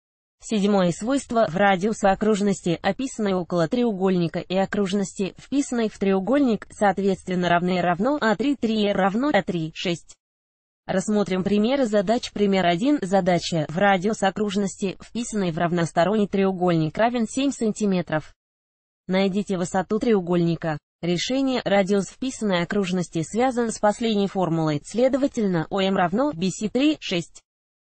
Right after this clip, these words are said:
Би Си равно шесть, звёздочка, О М три равно шесть, звёздочка, семь, три равно сто сорок три.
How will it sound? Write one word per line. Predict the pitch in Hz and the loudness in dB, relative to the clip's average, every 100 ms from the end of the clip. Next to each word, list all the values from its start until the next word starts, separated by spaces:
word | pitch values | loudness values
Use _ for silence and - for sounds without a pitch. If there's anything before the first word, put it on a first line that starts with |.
| _ - | _ -8
Би | 170 | -4
Си | 185 214 | -4 -2
равно | 208 196 233 294 | 0 0 0 -2
шесть, | - 247 269 - - | -2 -2 -4 -6 -10
звёздочка, | 170 214 254 254 - 233 | -2 -2 0 -4 -2 0
О | 208 | 2
М | 202 214 | 2 -2
три | - 285 | -2 0
равно | 233 208 180 156 | 2 2 -2 -4
шесть, | - 277 226 | -2 -4 -2
звёздочка, | 165 196 254 254 269 - | -4 0 0 -2 -4 -4
семь, | 226 269 285 | -4 -2 -2
три | 226 269 | -2 2
равно | 214 190 285 | 2 2 -2
сто | 294 - 226 | -2 -2 0
сорок | 220 202 - | 2 0 -2
три. | 175 175 | -6 -6